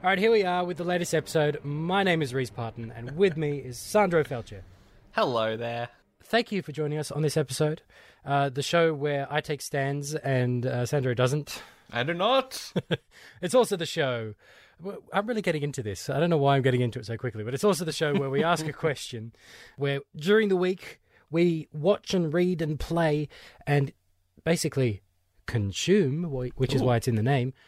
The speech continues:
Speaker 1: a whole lot of stuff, usually pop culture and nerdy stuff, and we ask each other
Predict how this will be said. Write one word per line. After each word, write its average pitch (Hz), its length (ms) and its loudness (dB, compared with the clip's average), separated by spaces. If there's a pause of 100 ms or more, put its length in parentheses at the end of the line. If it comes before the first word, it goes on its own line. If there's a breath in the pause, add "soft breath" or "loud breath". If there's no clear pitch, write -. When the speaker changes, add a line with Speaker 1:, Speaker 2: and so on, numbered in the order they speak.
(240 soft breath)
Speaker 1:
a 123 40 -10
whole 214 200 4
lot 180 140 0
of 156 80 -6
stuff, 120 340 -8
usually 143 280 0
pop - 320 -2
culture 135 360 -2
and 117 120 2
nerdy 120 260 2
stuff, - 380 -6 (320 loud breath)
and 123 140 -8
we 139 140 -2
ask 175 280 2
each 151 160 -8
other 131 300 -4